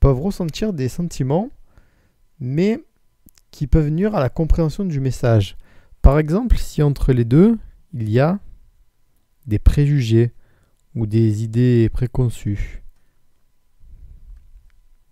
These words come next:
En d'autres termes,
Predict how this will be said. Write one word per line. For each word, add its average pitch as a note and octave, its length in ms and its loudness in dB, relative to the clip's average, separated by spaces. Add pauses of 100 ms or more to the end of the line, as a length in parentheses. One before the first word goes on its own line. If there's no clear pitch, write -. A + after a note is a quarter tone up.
(2750)
En A2 120 -6
d'autres E3+ 260 -2
termes, A3 400 -2